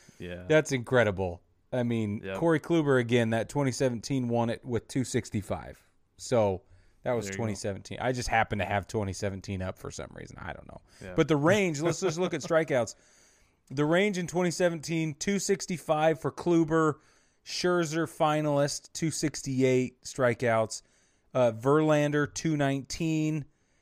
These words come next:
Speaker 2: and then there's Kenley Jansen at one oh nine, and Clayton Kershaw, two oh two. So
Speaker 1: Well, and Kenley Jansen is a, is a closer.
Speaker 2: he's a,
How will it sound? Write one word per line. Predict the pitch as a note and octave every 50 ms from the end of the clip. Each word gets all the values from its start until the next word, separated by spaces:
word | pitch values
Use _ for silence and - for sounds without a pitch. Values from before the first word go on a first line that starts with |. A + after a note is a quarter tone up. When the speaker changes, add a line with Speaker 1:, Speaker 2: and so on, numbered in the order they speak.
| _ _ -
Speaker 2:
and | - D3 D3+ D3+
then | D3+ D3+
there's | D3+ D3 C#3+ - - - _
Kenley | - - F3+ F3+ F3+ F3 D#3+
Jansen | C3+ D3+ D#3+ E3+ G3 G3 - - D#3
at | C#3 A#2+
one | C3 C3+ C3+ D#3 E3+ F3
oh | F3 F3+ F3+
nine, | F3+ F3+ F#3 G#3 A#3 A3+ E3 A2 G2+ G#2 A2+ - _ _ _ _ -
and | - C#3+ C#3+ C3+ -
Clayton | - - - F#3+ G3 F#3 E3
Kershaw, | - - G#3 G#3+ - - E3 D#3+
two | - - - A3+ A3+ A3 A3
oh | G#3+ A3
two. | - - - C#4 D4 D4 C#4 F3+ A#2 - _ _ _ _ _ _ _ _ _ _ _ _ _ -
So | - - F3+ E3+
Speaker 1:
Well, | E3 D#3
and | C#3+ -
Kenley | F3 F3 D#3+ C#3 A#2+
Jansen | A#2+ B2+ C#3 E3 D#3 - D3+
is | C3 B2 A2+ A2+
a, | A2+ - - _ -
is | B2
a | A#2 -
closer. | - - F3 G3 F3+ C3 A2 G2+ F2 F2+ F#2+ - _ _ _ _ _ _ _ _ -
Speaker 2:
he's | C3+ C#3+ G3 G3
a, | G#3+